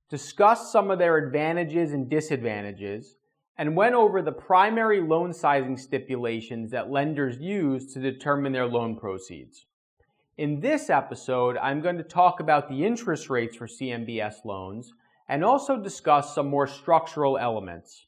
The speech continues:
Let's get started. The interest rates for C M B S loans are priced as a spread over the swap rate. For a ten-year loan, the spread would be over the ten-year swaps.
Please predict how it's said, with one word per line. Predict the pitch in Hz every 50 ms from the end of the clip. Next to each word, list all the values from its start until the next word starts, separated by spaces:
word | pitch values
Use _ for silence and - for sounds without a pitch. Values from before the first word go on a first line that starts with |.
| _ _ _ _ _ _ _ _ _ _ _
Let's | - 151 151 156
get | - 190 165 160
started. | - - 147 127 113 101 90 85 80 - _ _ _ _ _ _ _ _ _ _ _ _ _ _ _ _ _ -
The | 190 214
interest | 277 311 302 302 349 311 - -
rates | 269 240 233 233 233
for | - 170 160
C | - - - 190 185
M | 180 170 156
B | 151 151 151
S | 143 139 139 - -
loans | 123 113 104 98 95 95 95 98 101 - - -
are | 135 123
priced | 120 - - - - 277 269 226 170 151 - - -
as | - 147 131 123
a | 135
spread | 131 - - - - - _ 208 208 202 208 220 220 202 - -
over | 170 165 147 151
the | 143 139
swap | 135 - - - 147 131 131 131 123 117 - -
rate. | 104 101 90 82 - - _ _ _ _ _ _ _ _ _ _ _ _ _ _
For | _ - 175 180 185
a | 175 180 -
ten-year | - 220 254 294 302 294 285 269 240 214
loan, | 180 151 147 147 139 123 113 104 104 107 123 131 - -
the | 143
spread | 135 - - - 240 262 247 208 170 165 160 165
would | 165 160 143
be | 165 160
over | 147 135 135 139 139 151
the | 151 156
ten-year | 151 - - 139 123 120 120 127 139 156
swaps. | 160 - - 247 247 233 160 101 87 - - - - - _